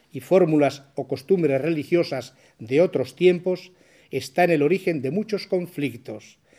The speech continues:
de muchas incomodidades y de muchos abandonos.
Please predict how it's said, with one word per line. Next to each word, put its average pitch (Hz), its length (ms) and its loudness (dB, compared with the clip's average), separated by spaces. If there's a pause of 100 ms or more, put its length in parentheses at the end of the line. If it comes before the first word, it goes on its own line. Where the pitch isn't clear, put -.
(240)
de 139 140 -2
muchas 160 640 0
incomodidades 151 1200 -2 (260)
y 156 100 -4
de 113 120 -8
muchos 147 540 -8
abandonos. 120 800 -8